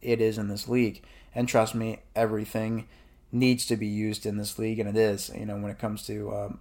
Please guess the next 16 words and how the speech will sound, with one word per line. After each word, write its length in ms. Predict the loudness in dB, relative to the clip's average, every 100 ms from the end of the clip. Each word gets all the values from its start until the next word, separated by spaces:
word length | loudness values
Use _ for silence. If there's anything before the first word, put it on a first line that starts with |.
| -6
positions. 460 | 0 2 0 -4
I 40 | -4
mean, 240 | -6 -8 -12 -20 -20 -12
the, 200 | -8 -6 -4 4
everything 460 | 6 6 6 6
in 100 | 6
the 60 | 2
playbook 560 | 2 4 6 6 4
is 100 | 0
from 220 | -2 -4 -2
college 600 | 6 8 8 6 4 -2
to, 120 | -6
from 260 | -6 -6
high 200 | 0 2
school 440 | 2 0 0 0 0
to 300 | -4 -8